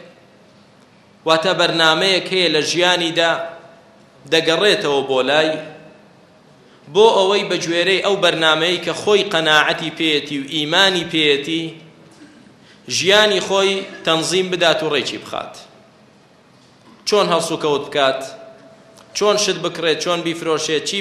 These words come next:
باشە، چی خراپە، چی زیانی هەیە و چی قازانجی هەیە، چۆن سەرکەوتوو دەبێت، چۆن دوا دەکەوێت، چۆن پێش دەکەوێت،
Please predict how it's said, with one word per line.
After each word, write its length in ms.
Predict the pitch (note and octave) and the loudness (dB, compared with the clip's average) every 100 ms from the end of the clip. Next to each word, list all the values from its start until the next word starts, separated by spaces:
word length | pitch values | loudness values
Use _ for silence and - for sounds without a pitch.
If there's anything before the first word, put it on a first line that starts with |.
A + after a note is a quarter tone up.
| F3+ | 0
باشە، 320 | E3+ D#3+ D#3+ D3+ | 0 0 -4 -4
چی 120 | F3 | -6
خراپە، 540 | - D#3+ D#3 D#3 D3+ C3+ - - - - - - _ _ _ _ - | -2 0 0 0 -2 -4 -8 -18 -20 -20 -20 -20 _ _ _ _ -6
چی 180 | A3+ G3 | -2 0
زیانی 420 | G3 G3 F#3+ F3 | 4 4 4 2
هەیە 180 | F3+ F3 | 2 0
و 40 | D#3 | 0
چی 100 | F#3+ | -4
قازانجی 580 | F3+ F3 D#3+ E3+ D3+ D#3+ D#3+ | 2 2 2 0 0 -2 0
هەیە، 240 | D#3 C#3 - - - - - - - _ - - - | 0 -2 -6 -16 -20 -20 -20 -20 -20 _ -20 -16 -4
چۆن 180 | G#3 A3 G#3+ | 0 2 2
سەرکەوتوو 460 | G3 F#3+ F#3 F#3+ F3+ | 0 0 -2 -2 -2
دەبێت، 340 | F#3 F3+ E3 C#3+ | 0 2 2 2
چۆن 140 | F#3 F#3 | -2 -2
دوا 160 | F3+ F3+ | 2 4
دەکەوێت، 480 | F3+ F3 F3+ E3+ D#3+ E3 | 4 0 0 2 0 -2
چۆن 160 | F3+ F3+ | -6 -2
پێش 140 | F3+ E3+ | -2 -2
دەکەوێت، 500 | E3+ F3+ E3 D#3 - | -2 -2 0 -2 -4